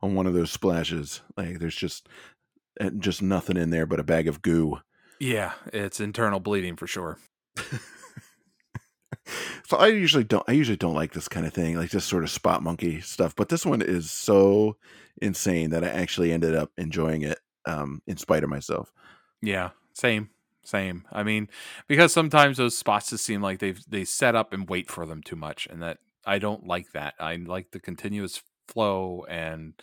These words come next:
Speaker 2: continuity in a match. That's really what, what gets, gets the engine revving for me.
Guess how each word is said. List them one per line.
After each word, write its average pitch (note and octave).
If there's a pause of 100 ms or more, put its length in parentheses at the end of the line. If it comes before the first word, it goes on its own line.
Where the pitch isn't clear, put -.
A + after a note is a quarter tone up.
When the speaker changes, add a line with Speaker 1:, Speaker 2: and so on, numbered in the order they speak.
(340)
Speaker 2:
continuity E2+
in D2
a D#2
match. D#2
That's -
really E2
what, E2 (140)
what E2+ (240)
gets, - (160)
gets -
the F2
engine E2
revving E2
for -
me. D2+